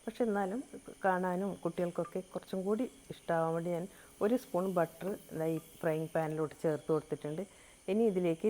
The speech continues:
രണ്ട് ടീസ്പൂൺ പഞ്ചസാര ചേർത്ത് കൊടുക്കണം. ഇതൊന്ന് കാരമലൈസ് ചെയ്യുന്നുണ്ട്. അപ്പോൾ ഇതാ നല്ല കാരമലൈസ്ഡ് ആയിട്ടുണ്ട്. ഇനി ഇതിലേക്ക് നമുക്ക് ഈ ഇതൊക്കെ ചേർത്ത് കൊടുക്കാം. ഇപ്പോൾ നിങ്ങൾ കണ്ടോളൂ, ഇത് എന്ത് ടേ-, കളർഫുൾ ആവുന്നില്ലത്. പിന്നെ ഇത്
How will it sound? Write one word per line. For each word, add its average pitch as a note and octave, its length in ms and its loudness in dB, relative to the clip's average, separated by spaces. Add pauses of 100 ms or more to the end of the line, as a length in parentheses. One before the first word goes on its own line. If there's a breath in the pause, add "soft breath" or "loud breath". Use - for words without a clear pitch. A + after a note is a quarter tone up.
(100)
രണ്ട് G3 280 2 (140)
ടീസ്പൂൺ F3+ 420 -2 (320)
പഞ്ചസാര F3 480 -2 (140)
ചേർത്ത് D#3+ 300 -2
കൊടുക്കണം. D#3 380 -4 (360 loud breath)
ഇതൊന്ന് G#3+ 420 2
കാരമലൈസ് D#3+ 640 0 (240)
ചെയ്യുന്നുണ്ട്. D#3+ 500 -2 (580 loud breath)
അപ്പോൾ - 220 2
ഇതാ F3+ 140 2 (180)
നല്ല E3+ 320 0
കാരമലൈസ്ഡ് D#3+ 600 0
ആയിട്ടുണ്ട്. D#3+ 360 -4 (120)
ഇനി F#3+ 140 0 (140)
ഇതിലേക്ക് D#3 440 2 (120)
നമുക്ക് E3 320 -2
ഈ - 20 -4 (460 loud breath)
ഇതൊക്കെ F3+ 380 2
ചേർത്ത് E3 240 4
കൊടുക്കാം. D#3+ 220 2
ഇപ്പോൾ G3+ 140 2
നിങ്ങൾ F#3+ 160 2 (140)
കണ്ടോളൂ, E3 400 4
ഇത് F3 140 2
എന്ത് E3 180 0
ടേ-, - 160 -2 (180)
കളർഫുൾ E3 540 0
ആവുന്നില്ലത്. E3 560 -2 (440 loud breath)
പിന്നെ A#3+ 180 6 (180)
ഇത് G3 100 2